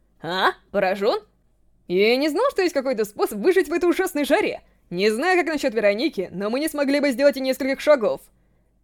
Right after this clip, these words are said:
Разговаривал с Тео маг среднего возраста, у которого была белая борода и мантия, символизирующая синюю башню. При этом он без колебаний относился к Теодору во вполне дружеской манере.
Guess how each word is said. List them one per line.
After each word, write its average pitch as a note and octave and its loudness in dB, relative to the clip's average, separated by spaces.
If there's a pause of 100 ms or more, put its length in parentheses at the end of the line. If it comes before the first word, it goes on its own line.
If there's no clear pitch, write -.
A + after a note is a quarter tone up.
Разговаривал F4 0
с E4+ -8
Тео E4 -2
маг F#4+ -4
среднего E4 -2
возраста, A#3+ -2
у F#3 -6
которого D4 -2
была C4+ 2
белая A#3 2
борода A3 4
и C#4 -2
мантия, A3+ -6 (220)
символизирующая G#3 0
синюю G#3+ 0
башню. G#3+ -2 (440)
При F4 0
этом G4 0
он D#4+ -2
без C4 -6
колебаний G#3 -2
относился G3 -4
к - -12
Теодору F#3 0
во F3+ -4
вполне C#4+ 0
дружеской C4+ -2
манере. C#4 -4